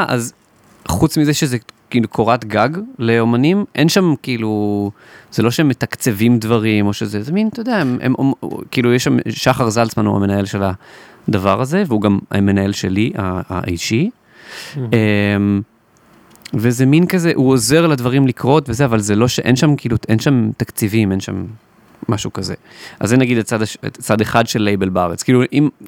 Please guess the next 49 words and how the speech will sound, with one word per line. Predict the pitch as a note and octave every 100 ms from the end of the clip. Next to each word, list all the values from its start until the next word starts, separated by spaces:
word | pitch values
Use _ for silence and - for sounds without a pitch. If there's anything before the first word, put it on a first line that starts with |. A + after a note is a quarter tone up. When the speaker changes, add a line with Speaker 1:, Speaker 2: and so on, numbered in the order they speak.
| -
Speaker 1:
לא | B2
כל | C#3+ D#3 C#3
לייבל | C3+ B2+ A2+
הוא |
יהיה | G#2+ A2
כזה, | - G2 F2
אתה | -
מבין? | G2+ A#2
Speaker 2:
כאילו, | C#3+ C3+
הכל | - D#3+ D#3
עליך, | C#3 D#3 - G3
אבל | G3 F3 B2+ C3
הם | C3
עוזרים | B2+ A#2+ C#3 C#3
לך | - C3+ B2 A#2
ב-, | A#2 A2+ A2 A2 A2+ A2
להוציא | A2 A2 - D3
את |
השיר, | D#3 - D#3 D3+ D3+ D3+ D3 D3 C3
ל-, | A2+ A2+
שיהיה | A#2+ A2+
Speaker 1:
כן, |
Speaker 2:
בסטרימינג, | A2 A3+ G3+ A#2 D3+ D3 C#3 C3
Speaker 1:
כן, | - F3 D3
ל-, | A2
Speaker 2:
עושים | A2+ B2+
לך | A#2+
Speaker 1:
לקשר | A#2
Speaker 2:
בוקינג, | D#3 - C3
Speaker 1:
לאנשים, | C3+ B2+ A#2+ - B2+ A#2
Speaker 2:
כאילו | A2+
כזה. | A2+ C3
Speaker 1:
בוקינג, | F#3+ D3 A#2
או | G2+ G2 F#2+
כאילו, | G#2 G2+ G2+ F#2+ -
אה, | G#2 G2+ - -
יח"צ, | A2 A2 A#2+ - -
אה, | A#2 A2 A2 A2 A2 A2+
בסיסי, | - C3 - -
לא | C#3
יודע, | A#2
זה, | G#2
גם | - D3+ C3+
זה |
משתנה | A#2+ - A#2 C3+
מפרויקט | D3 A#2+ - A#2+
לפרויקט, | - G2 G#2+
אני | C3+
מאמין. | C#3 C#3+ E3+